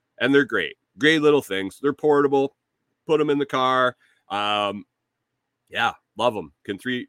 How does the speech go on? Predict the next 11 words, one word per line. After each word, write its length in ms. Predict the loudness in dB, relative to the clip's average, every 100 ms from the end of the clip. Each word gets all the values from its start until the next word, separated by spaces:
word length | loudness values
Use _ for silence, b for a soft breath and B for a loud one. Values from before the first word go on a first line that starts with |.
| -6
charge 340 | -2 -2 -2
up 140 | -6
to 80 | -8
three 280 | -10 -6 -6
devices 440 | -4 -4 -4 -8
at 80 | -10
once. 380 | -4 -4 -6 -12 _ _ _ _ _
There 120 | 0
is 140 | 0 -2
a 80 |
link 480 | -6 0 0 0 -6